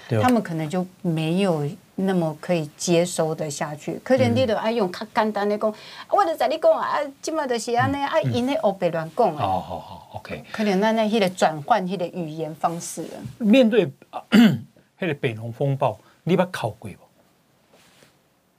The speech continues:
Speaker 2: 那就是离你的节目的时阵，你知我问一下，我哽咽啊。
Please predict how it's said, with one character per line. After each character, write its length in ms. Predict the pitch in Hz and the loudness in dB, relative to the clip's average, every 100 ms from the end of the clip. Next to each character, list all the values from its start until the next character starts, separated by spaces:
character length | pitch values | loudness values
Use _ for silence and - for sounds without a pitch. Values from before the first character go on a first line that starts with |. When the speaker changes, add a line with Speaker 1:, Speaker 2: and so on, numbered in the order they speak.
| _ _ - | _ _ 0
Speaker 2:
那 80 | 311 | 2
就 220 | 311 254 | 4 4
是 220 | 220 208 | 2 -4
离 220 | 196 220 | -2 -2
你 160 | 226 302 | 0 4
的 120 | 277 | 4
节 220 | 269 285 | 4 2
目 200 | 240 226 | 2 2
的 140 | 226 220 | 0 0
时 160 | 226 | -2
阵， 300 | 214 208 214 | 0 0 0
你 100 | 262 | -2
知 100 | 254 | 0
我 180 | 190 214 | 2 2
问 200 | 233 180 | 2 -2
一 40 | 170 | 0
下， 180 | 165 | 0
我 140 | 185 202 | 2 0
哽 200 | 185 151 | 0 -4
咽 320 | 180 202 165 156 | -4 -2 -2 -2
啊。 320 | 62 156 | -6 -10